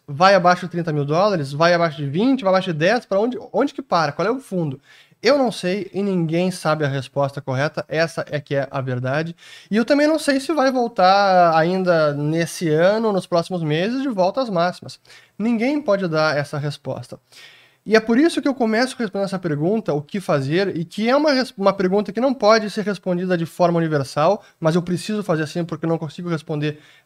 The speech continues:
pra cada pessoa, porque depende muito do que cada um de vocês fez. Depende do que, qual foi a estratégia adotada nos últimos meses, porque é nesse momento que você se dá conta se realmente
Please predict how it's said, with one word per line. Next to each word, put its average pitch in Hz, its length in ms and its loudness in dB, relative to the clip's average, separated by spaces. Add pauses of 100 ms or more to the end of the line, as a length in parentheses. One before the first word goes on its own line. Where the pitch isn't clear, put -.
pra 170 140 2
cada 160 200 2
pessoa, 160 640 0
porque 220 220 -4
depende 285 340 -2
muito 254 360 -2
do 202 120 -6
que 233 140 -8
cada 240 420 -2
um 220 160 -2
de 214 120 -6
vocês 180 580 -6 (240)
fez. - 480 -8 (220)
Depende 202 400 0
do 220 100 -4
que, 233 220 -6
qual - 260 -2
foi 220 140 -2
a - 20 -2
estratégia 180 720 2
adotada 156 440 0
nos 147 120 -2
últimos 139 280 -6
meses, 170 400 -4 (380)
porque 269 240 2
é - 20 4
nesse 302 260 0
momento 220 540 0
que - 120 -8
você 190 640 -2
se - 160 -10
dá 180 140 0
conta 180 460 -2
se - 180 -8
realmente 180 580 -2